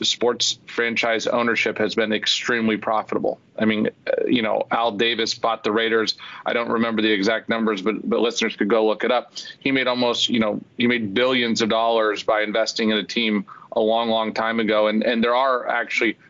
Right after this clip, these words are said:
a lot of, um, owners of, of professional sports franchises that made all their money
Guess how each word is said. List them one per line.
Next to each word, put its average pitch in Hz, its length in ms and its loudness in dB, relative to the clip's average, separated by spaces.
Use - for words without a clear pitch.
a 120 100 0
lot 113 360 2
of, 110 280 0
um, 104 500 -2
owners 120 380 0
of, 110 240 0
of - 260 -2
professional 120 380 -2
sports 110 300 -4
franchises 110 540 0
that 113 140 0
made 113 160 0
all 117 220 2
their 120 160 0
money 104 420 0